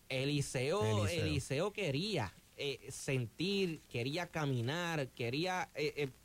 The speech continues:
Speaker 1: admiraba a Elías. Eh, eh, ese era su papá, como, como, como, como se dice. Cuando venimos, cuando venimos a ver, él pidió la doble porción,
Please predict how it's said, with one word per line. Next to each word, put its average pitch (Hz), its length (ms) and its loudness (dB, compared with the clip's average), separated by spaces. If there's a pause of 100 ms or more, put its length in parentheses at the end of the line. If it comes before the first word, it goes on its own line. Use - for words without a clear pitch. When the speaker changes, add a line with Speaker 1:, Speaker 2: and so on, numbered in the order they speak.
(140)
Speaker 1:
admiraba 147 600 2
a - 20 0
Elías. 160 640 -2
Eh, 139 300 -2
eh, 160 260 -2
ese 175 340 -2
era 240 220 0
su 196 220 0
papá, 175 500 -2
como, 131 380 2
como, 120 340 2
como, 117 380 0
como 117 240 2
se 107 160 0
dice. 151 360 0 (480)
Cuando 147 320 2
venimos, 185 440 2
cuando 160 260 2
venimos 185 480 0
a 220 100 -2
ver, 160 300 0 (1160)
él 180 140 -2
pidió 214 340 0
la 202 80 0
doble 196 300 0
porción, 170 600 0